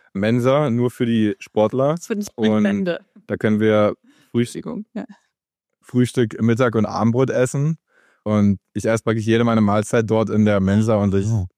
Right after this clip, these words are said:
Speaker 1: also das, das Essen ist dort eigentlich, man könnte sagen, besser als, äh, Fünf-Sterne-Hotel, weil man hat so viel Auswahl und man kann sich, selbst wenn man schon, man hat immer Steak oder Fisch oder zum Beispiel gestern hatten wir Sushi. Also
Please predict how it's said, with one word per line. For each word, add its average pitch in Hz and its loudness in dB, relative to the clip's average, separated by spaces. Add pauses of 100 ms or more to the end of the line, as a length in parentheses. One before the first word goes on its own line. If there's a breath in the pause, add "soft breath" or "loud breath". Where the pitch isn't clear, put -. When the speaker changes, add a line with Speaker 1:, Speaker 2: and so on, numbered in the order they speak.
(720)
Speaker 1:
also 92 -4
das, 92 -6 (240)
das 101 -10
Essen 113 0
ist 107 -2
dort 107 2
eigentlich, 104 -4
man 101 -2
könnte 104 -2
sagen, 101 0
besser 107 0 (500 soft breath)
als, 95 -2
äh, 101 -8
Fünf-Sterne-Hotel, 101 -2
weil 95 2
man 92 -2
hat 101 -4
so 107 -4
viel 117 0
Auswahl 110 2
und 98 0
man 92 -4
kann 101 0
sich, 98 -4 (520 soft breath)
selbst 113 -2
wenn 120 4
man 131 2
schon, 117 0 (160)
man 104 0
hat 101 -2 (180)
immer 117 2
Steak 113 0
oder 98 0
Fisch 123 0
oder 98 0
zum - -4
Beispiel 98 -4
gestern 104 0
hatten 104 -2
wir 98 0
Sushi. 113 0
Also 95 -2